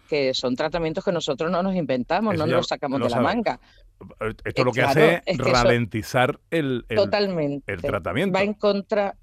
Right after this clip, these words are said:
Speaker 1: va en contra del criterio sanitario de un veterinario clínico, va en
Speaker 2: Ujú.
Speaker 1: contra de la salud y del bienestar animal y va en contra de la lucha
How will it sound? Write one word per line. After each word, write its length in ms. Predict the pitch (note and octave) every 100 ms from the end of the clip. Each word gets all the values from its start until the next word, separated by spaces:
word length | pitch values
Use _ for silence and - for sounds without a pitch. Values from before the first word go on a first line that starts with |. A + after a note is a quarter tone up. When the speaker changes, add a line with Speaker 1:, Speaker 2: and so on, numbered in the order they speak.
| -
Speaker 1:
va 240 | E3 G3
en 80 | G#3
contra 600 | - F#3+ F#3+ G3+ G3+ G3
del 360 | - D#3+ C#3+
criterio 1200 | - - C#3 - E3 E3 E3 D#3+ D#3 D3 C#3 C3+ -
sanitario 840 | - - C3 A#2 C#3+ D3 C#3 B2+ B2 _
de 180 | G3 C#3+
un 120 | C#3+
veterinario 480 | D3 C3+ B2+ B2 A2+
clínico, 460 | C#3 C#3 D3+ E3 C#3+
va 100 | F3
en 60 |
Speaker 2:
Ujú. 80 | F#3+
Speaker 1:
contra 360 | E3 C#3 - B2
de 100 | B2
la 100 | A#2+
salud 420 | - B2 C3+ D3
y 120 | C3+
del 180 | B2 A#2+
bienestar 480 | A#2+ B2 A#2+ - C3+
animal 420 | C#3+ C3+ C#3 E3+ _ - _ - _
y 120 | - G3
va 180 | F3+
en 100 | A3+
contra 560 | A3+ G3+ G#3+ A3 G#3+ G#3+
de 100 | F3+
la 120 | D3
lucha 500 | C#3+ G3 - G#3+ G#3